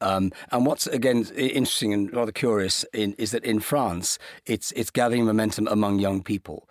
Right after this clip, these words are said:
people in their twenties and thirties. And you see the, the young woman that you refer to there, Chloe Gelmoni. She, she discusses the, the, the ideology of the group, and she talks about how it, their aim is to get into the National Front and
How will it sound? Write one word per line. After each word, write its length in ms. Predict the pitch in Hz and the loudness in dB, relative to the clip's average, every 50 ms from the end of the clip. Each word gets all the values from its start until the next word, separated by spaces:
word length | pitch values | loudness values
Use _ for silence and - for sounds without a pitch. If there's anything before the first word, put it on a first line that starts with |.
| - _ | -20 _
people 220 | - 107 98 90 107 | -8 -6 -6 -4 -2
in 80 | 101 | -2
their 120 | 98 90 90 | -2 -4 -4
twenties 440 | - - 104 98 90 - 98 87 90 | -6 -6 -6 -4 -4 -6 -8 -8 -8
and 120 | 95 85 | -8 -8
thirties. 480 | - 104 95 87 - - 87 82 - - - | -6 -6 -6 -6 -6 -8 -10 -10 -10 -8 -6
And 140 | 98 104 110 | -4 -4 -2
you 100 | 120 117 | -2 -4
see 240 | - - - 123 | -4 -4 -2 -4
the, 140 | 95 95 92 | -4 -4 -6
the 100 | 90 101 | -6 -4
young 240 | 101 110 107 101 95 | -4 -2 -2 -2 -2
woman 220 | 92 92 98 95 | -2 -4 -4 -4
that 160 | 98 110 - - | -6 -8 -10 -10
you 120 | 117 120 | -8 -8
refer 300 | 135 143 - - 226 127 | -8 -6 -2 -2 -2 -2
to 160 | - - 92 | -2 -6 -8
there, 160 | 85 82 80 | -8 -8 -10
Chloe 240 | - - 113 104 98 | -10 -10 -8 -8 -6
Gelmoni. 480 | 95 110 110 123 143 104 92 80 82 - - - - - - | -6 -4 -4 -2 -2 -4 -4 -6 -8 -10 -12 -16 -16 -14 -10
She, 340 | - - - 160 98 98 - | -6 -4 -4 -2 -4 -4 -4
she 160 | - - 101 | -4 -6 -4
discusses 680 | 85 87 87 - - - - - - - 147 220 - - - - - - | -4 -4 -4 -4 -4 -4 -6 -6 -6 -4 -4 -4 -4 -6 -10 -16 -18 -12
the, 240 | - 95 85 82 80 | -10 -8 -8 -8 -8
the, 160 | 80 87 85 | -10 -10 -10
the 160 | 85 87 85 85 | -8 -6 -6 -4
ideology 560 | 95 113 110 170 - - - - - - 87 | -4 -4 -4 -4 -4 -4 -4 -6 -6 -8 -10
of 100 | 78 - | -12 -16
the 60 | - | -18
group, 300 | - - - - - _ - - - - | -16 -16 -16 -16 -16 _ -20 -16 -12 -10
and 120 | 101 95 | -8 -8
she 80 | - 98 | -8 -8
talks 320 | - - 110 117 - - | -6 -4 -4 -4 -4 -6
about 260 | - 95 90 82 78 - | -6 -4 -4 -4 -6 -6
how 420 | - - 92 95 95 98 85 - - - - - _ _ | -8 -6 -4 -4 -4 -4 -6 -8 -12 -16 -20 -20 _ _
it, 180 | - 101 95 - _ _ 107 101 - - | -14 -14 -14 -14 _ _ -20 -16 -12 -10
their 320 | 104 85 90 87 87 92 | -8 -6 -4 -4 -4 -4
aim 320 | 107 120 127 135 139 139 - | -4 -4 -4 -2 -4 -4 -4
is 220 | - 90 87 - | -6 -10 -10 -10
to 260 | - - 101 95 92 - - - _ - | -8 -6 -4 -4 -4 -6 -10 -18 _ -10
get 180 | 87 82 - _ | -8 -8 -6 _
into 280 | 135 147 180 180 - 147 | 0 0 0 0 -2 -4
the 60 | 139 | -4
National 320 | 123 113 104 - - 101 | -4 -4 -6 -8 -10 -14
Front 260 | 87 - - 95 90 95 | -12 -8 -8 -8 -6 -8
and 120 | 107 - | -10 -6